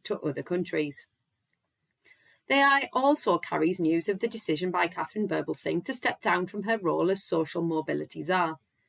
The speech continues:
Ms Birbalsingh, once dubbed Britain's strictest head teacher, has made the surprise announcement because she believes she comes with too much baggage, going on to say that her propensity to voice opinions that are considered controversial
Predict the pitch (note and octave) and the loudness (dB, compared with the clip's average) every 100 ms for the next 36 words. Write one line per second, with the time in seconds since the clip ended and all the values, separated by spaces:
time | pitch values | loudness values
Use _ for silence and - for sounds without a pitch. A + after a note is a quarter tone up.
0 | _ _ _ _ A3+ A3+ A3 G#3 A3 - | _ _ _ _ -2 2 4 4 4 0
1 | F#3+ A3 D#3+ F3+ F#3+ - F#3 F3+ F#3 - | 0 0 0 0 0 -2 0 0 0 -2
2 | F#3 F3 E3 - F#3 - D#3+ - D#3 - | -2 0 -2 -2 -6 -4 -6 -4 -8 -4
3 | C#4+ C4 - F3+ - _ _ _ - C4+ | -4 -2 -2 -2 -4 _ _ _ -2 2
4 | C4 C4 C#4 C4+ G#3+ F#3 E3+ E3 D#3+ D#3+ | 4 2 0 -4 0 4 4 2 -2 -2
5 | - F#3+ G3 - - B3+ B3 - A#3 A#3 | -6 -4 -4 -4 -2 -2 0 -2 2 4
6 | D#3 E3+ - A#3 - F#3 E3+ G3+ G3+ - | 4 0 -4 -6 -2 0 2 2 2 0
7 | - - B3 A3+ D3 - - - F3 E3+ | -12 -6 -4 -2 -2 -4 -10 0 0 2
8 | D#3+ - - _ _ _ - A#3+ A#3+ B3 | -2 -4 -16 _ _ _ 0 2 4 6
9 | C#4+ - A3 D3+ D#3 F#3 D#3 F#3 F3 F#3+ | 6 4 0 2 2 0 -2 -2 -2 -2
10 | G3 G3+ G#3+ C4+ B3+ A#3+ A#3 F#3+ F3+ F#3+ | 0 0 2 -2 -4 -8 -4 0 2 2
11 | A3 - E3 D#3+ E3+ G3 F3+ - - F3 | -2 -2 -2 0 -2 -4 -4 -6 -6 -6
12 | - F3+ E3+ D#3 - D#3 F3 G3 D4 C#4+ | -2 -2 -2 -4 -2 -2 -2 2 2 2
13 | D#3+ E3+ | -2 -6